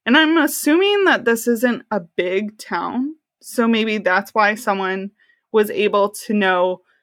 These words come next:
who Mainetti was talking to. After this, police began recording their phone calls,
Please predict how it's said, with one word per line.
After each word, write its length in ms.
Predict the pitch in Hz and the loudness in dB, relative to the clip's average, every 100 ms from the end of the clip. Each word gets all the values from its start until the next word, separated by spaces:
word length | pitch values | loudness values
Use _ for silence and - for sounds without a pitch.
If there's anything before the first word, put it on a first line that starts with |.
| _ _ _ _ _ _ | _ _ _ _ _ _
who 560 | - 277 247 220 196 | -2 2 4 4 2
Mainetti 520 | 185 202 190 185 180 175 | 2 0 0 0 -2 -4
was 220 | 170 - | -8 -10
talking 560 | - 202 196 - - | -4 -4 -4 -14 -16
to. 280 | 208 - - - | -16 -18 -14 0
After 340 | 339 339 381 | 0 2 2
this, 320 | 240 202 247 - - | 4 2 0 -12 -8
police 360 | 262 226 233 | -4 -4 -4
began 420 | 247 226 214 208 | -6 -6 -4 -2
recording 500 | 202 196 208 202 214 | -4 -4 -4 -2 -2
their 140 | 220 208 | -4 -4
phone 280 | 208 185 202 | -4 -6 -4
calls, 440 | 185 190 202 | -4 -4 -6